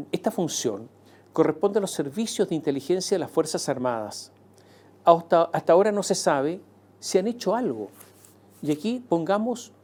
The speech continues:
puntitos suspensivos. Hasta ahora, el gobierno, en el caso de Ojeda, había tenido una actitud, yo diría, vergonzosa respecto a un ciudadano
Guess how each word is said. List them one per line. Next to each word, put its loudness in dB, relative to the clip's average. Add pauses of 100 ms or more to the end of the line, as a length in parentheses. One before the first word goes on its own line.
(200)
puntitos -2
suspensivos. -4 (1000)
Hasta 0
ahora, 4 (160)
el -2
gobierno, 4
en 0
el -4
caso -2
de 0
Ojeda, 2 (1080)
había 2
tenido 0
una 0
actitud, -4 (200)
yo 0
diría, 0
vergonzosa 2 (100)
respecto -4
a 0
un -2
ciudadano 0